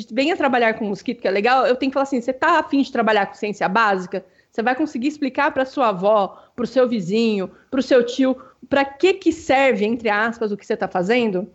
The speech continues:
Então, eu discuto muito com os alunos a diferença de ciência básica e ciência aplicada.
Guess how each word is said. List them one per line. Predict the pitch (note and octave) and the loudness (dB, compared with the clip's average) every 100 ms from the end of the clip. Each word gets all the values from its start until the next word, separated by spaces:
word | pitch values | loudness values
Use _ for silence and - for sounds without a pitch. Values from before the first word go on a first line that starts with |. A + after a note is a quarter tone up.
| _ _ - | _ _ 2
Então, | C#4 | 4
eu | |
discuto | C#4+ D#4 - E4 D#4+ | 4 2 2 2 6
muito | C#4 D4+ D#4+ | 6 6 4
com | E4+ | 4
os | C#4+ | 4
alunos | C4+ B3+ C4+ C4 - | 4 4 2 0 -2
a | B3 | -4
diferença | A#3 B3+ B3+ B3 | 0 2 2 0
de | A3+ | -2
ciência | B3 B3 A#3 | 0 0 0
básica | G#3 G#3 A#3+ A#3+ | 2 2 0 -2
e | B3+ | -6
ciência | C4 C4 | -6 -4
aplicada. | B3+ D4 A#3+ F#3+ F3+ F3+ | -6 -6 -2 -2 -2 -4